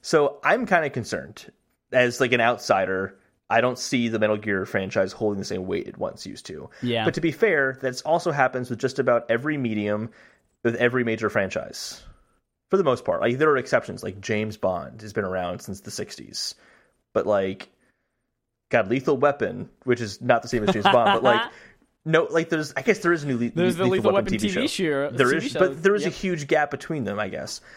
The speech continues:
Speaker 1: Let's think of a better example than that. Um,
Speaker 2: Lethal Weapon two.
Speaker 1: s-, no, actually, <laughs> one, what, I think this is slightly comparable.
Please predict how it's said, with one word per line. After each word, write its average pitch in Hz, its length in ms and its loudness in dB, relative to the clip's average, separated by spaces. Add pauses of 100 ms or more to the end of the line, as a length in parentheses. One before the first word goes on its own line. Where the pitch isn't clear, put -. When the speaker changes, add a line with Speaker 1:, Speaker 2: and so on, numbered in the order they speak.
(240)
Speaker 1:
Let's - 80 -14
think 220 100 4
of 175 60 4
a 143 40 -6
better 143 120 4
example 113 380 2
than 92 160 -6
that. 80 360 -6
Um, 113 520 2 (2500)
Speaker 2:
Lethal 143 300 -2
Weapon 131 380 0
two. 135 420 0
Speaker 1:
s-, - 280 -10 (600)
no, 165 120 6
actually, 139 320 0
<laughs> 110 40 -10
one, 98 120 -8
what, 143 380 -2
I 123 100 4
think 139 160 -2
this 131 140 -2
is 113 180 -4 (300)
slightly - 920 -4
comparable. 104 680 -2